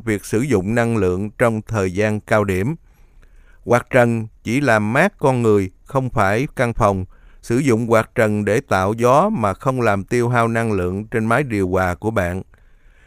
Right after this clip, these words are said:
Các thiết bị có đèn, màn hình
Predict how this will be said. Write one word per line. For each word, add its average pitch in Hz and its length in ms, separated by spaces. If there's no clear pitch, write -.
Các 175 220
thiết 170 220
bị 101 340
có 131 220
đèn, 104 480
màn 107 280
hình 110 300